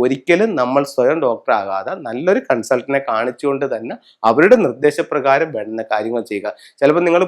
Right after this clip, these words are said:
ഭയങ്കര ഒരു ലക്ഷം രൂപയിൽ ചെയ്യേണ്ട ഒരു വലിയ വർക്ക് അല്ലെങ്കിൽ പത്ത് ലക്ഷം രൂപയുടെ ഒരു ചെറിയ വർക്ക് അതിന്റെ പത്തിലൊന്ന് എമൗണ്ടിൽ നമുക്കൊരു കൺസൾട്ടന്റിനെ കൊണ്ട് ഒരു പക്ഷേ ചെയ്തുകൊണ്ട് കറക്റ്റ് ചെയ്യാനായിട്ട് സാധിക്കും. പക്ഷെ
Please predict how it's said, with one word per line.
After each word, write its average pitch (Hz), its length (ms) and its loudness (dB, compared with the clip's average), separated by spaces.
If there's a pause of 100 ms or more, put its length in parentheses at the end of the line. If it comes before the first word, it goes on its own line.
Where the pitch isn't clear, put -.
ഭയങ്കര 156 400 6
ഒരു 151 120 4
ലക്ഷം 170 260 2
രൂപയിൽ 165 240 2 (100)
ചെയ്യേണ്ട 156 340 0
ഒരു 156 140 -4
വലിയ 151 240 0
വർക്ക് 139 180 0
അല്ലെങ്കിൽ 139 260 -2
പത്ത് 131 180 -2
ലക്ഷം 160 220 2
രൂപയുടെ 151 220 0
ഒരു 143 120 -8
ചെറിയ 139 260 -2
വർക്ക് 123 200 -2
അതിന്റെ 143 240 -2
പത്തിലൊന്ന് 180 500 2
എമൗണ്ടിൽ 151 360 0 (340)
നമുക്കൊരു 139 360 -2
കൺസൾട്ടന്റിനെ 135 460 -4
കൊണ്ട് 131 140 -6
ഒരു 131 100 -6
പക്ഷേ 123 260 -8
ചെയ്തുകൊണ്ട് 120 380 -6
കറക്റ്റ് 110 240 -6
ചെയ്യാനായിട്ട് 110 360 -8
സാധിക്കും. 98 340 -14 (340)
പക്ഷെ - 160 2